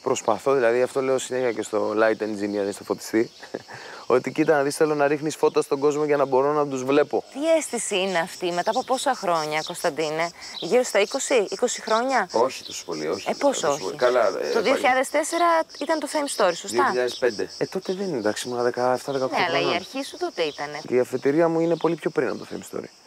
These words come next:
Speaker 1: Είναι από πέντε χρόνια όταν ξεκίνησα να παίζω, ε, τα τραγούδια του Μητροπάνου και του Χατζή και του Ρικάρδο Κοτσάντε που ακούγαν οι γονείς μου στο πιάνο.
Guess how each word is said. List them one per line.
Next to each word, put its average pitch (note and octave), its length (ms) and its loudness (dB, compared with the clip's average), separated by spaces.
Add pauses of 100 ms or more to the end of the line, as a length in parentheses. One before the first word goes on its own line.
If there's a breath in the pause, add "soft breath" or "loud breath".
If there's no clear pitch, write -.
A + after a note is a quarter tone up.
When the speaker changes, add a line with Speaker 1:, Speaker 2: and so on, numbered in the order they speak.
(220 loud breath)
Speaker 1:
Είναι A2+ 100 -6
από A2+ 120 -6
πέντε C#3+ 240 2
χρόνια C3+ 240 0
όταν C#3+ 140 0
ξεκίνησα C#3+ 460 -2
να C3+ 120 2
παίζω, C#3+ 420 2 (600 loud breath)
ε, A#2+ 420 4
τα A#2 300 4
τραγούδια C3 380 0
του C3 80 -6
Μητροπάνου B2+ 460 0
και B2+ 80 0
του A#2+ 100 -8
Χατζή A#2+ 360 -2
και C3+ 120 2
του A#2+ 420 2
Ρικάρδο C3+ 380 4
Κοτσάντε C#3 440 0
που B2+ 120 0
ακούγαν C3+ 280 0
οι C3+ 40 0
γονείς C#3 200 2
μου C#3+ 80 -2
στο C3 120 -2
πιάνο. A2+ 380 0